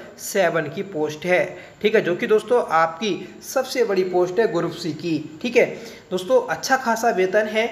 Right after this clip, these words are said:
ठीक है। लेवल सेवन की पोस्ट दोस्तों अच्छी खासी पोस्ट होती है, ठीक है। इसमें जो दोस्तों आयु मांगी थी तो वह आपकी इक्कीस वर्ष से अट्ठाईस वर्ष तक मांगी गई थी,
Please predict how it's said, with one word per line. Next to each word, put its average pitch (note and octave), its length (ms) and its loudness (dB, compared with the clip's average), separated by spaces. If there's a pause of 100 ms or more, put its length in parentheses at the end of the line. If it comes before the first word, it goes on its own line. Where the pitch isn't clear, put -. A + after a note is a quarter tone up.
(220)
ठीक C#4 140 -2
है। - 400 0 (640)
लेवल A3 480 4
सेवन G#3+ 340 2
की G#3 160 -6
पोस्ट G3 320 -2
दोस्तों F#3+ 440 -2
अच्छी G#3 280 -4
खासी E3+ 320 -4
पोस्ट G3 400 0
होती D3+ 360 -6
है, D#3+ 240 2 (380)
ठीक A#3 120 2
है। B3 160 2 (280)
इसमें B3+ 280 0
जो B3+ 120 2
दोस्तों A#3 320 2
आयु G3+ 280 2
मांगी A3 280 2
थी B3 120 -8
तो A#3 120 -4
वह G#3+ 240 0
आपकी G3+ 340 2
इक्कीस G3 420 -8
वर्ष F#3 300 0
से A#3 180 2 (540)
अट्ठाईस G#3+ 520 2
वर्ष F#3 300 2
तक B3+ 320 2
मांगी F3+ 400 0
गई D#3+ 180 2
थी, D#3 220 -2